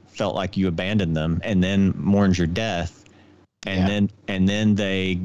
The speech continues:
Speaker 1: get in this apocalyptic future and then die brutally. I was like, "Man, I, that would, I think, destroy me."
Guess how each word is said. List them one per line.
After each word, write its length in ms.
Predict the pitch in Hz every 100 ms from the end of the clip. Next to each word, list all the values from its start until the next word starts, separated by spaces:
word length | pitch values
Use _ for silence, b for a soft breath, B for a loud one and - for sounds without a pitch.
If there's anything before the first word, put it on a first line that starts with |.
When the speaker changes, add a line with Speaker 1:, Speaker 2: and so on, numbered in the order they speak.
| - - 98
Speaker 1:
get 180 | 98
in 120 | - 95
this 180 | 95 -
apocalyptic 720 | - 98 98 92 92 87 80
future 460 | - 104 - 92 -
and 200 | 92 87
then 200 | 90 87
die 240 | 87 90 87
brutally. 640 | 87 92 90 80 69 78 B B B B -
I 100 | 98
was 140 | 92
like, 240 | 92 85
"Man, 420 | 90 90 87 82 82
I, 140 | 85
that 260 | 92 117 107
would, 320 | 90 82 - 95
I 80 |
think, 280 | 87 95 80
destroy 500 | 87 - - 98 90
me." 200 | 87 95